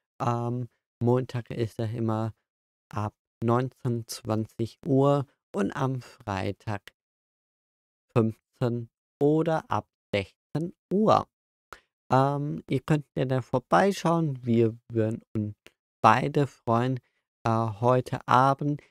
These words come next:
testen wir gemeinsam den Multiplayer Ziegen-Simulator. Ähm, ich bin mal ge-, <laughs> gespannt, wie Nico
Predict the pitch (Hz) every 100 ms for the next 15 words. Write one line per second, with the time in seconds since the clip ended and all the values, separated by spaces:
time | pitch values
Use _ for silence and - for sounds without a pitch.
0 | _ - 214 226 - - - 170 143 123
1 | - 123 113 113 139 160 156 143 123 120
2 | 127 _ _ _ 120 113 - 123 131 175
3 | 247 - - 170 - 120 110 104 104 107
4 | 127 170 190 _ _ _ - - 214 269
5 | 240 196 156 131 - 120 104 101 101 101
6 | - - - - 110 _ _ _ _ _
7 | 127 131 131 135 175 180 - 165 151 143
8 | 135 - - _ _ _ _ - - -
9 | - 147 151 131 175 - - - - 104
10 | 104 131 139 139 - - _ _ _ _
11 | _ - 185 202 - 156 233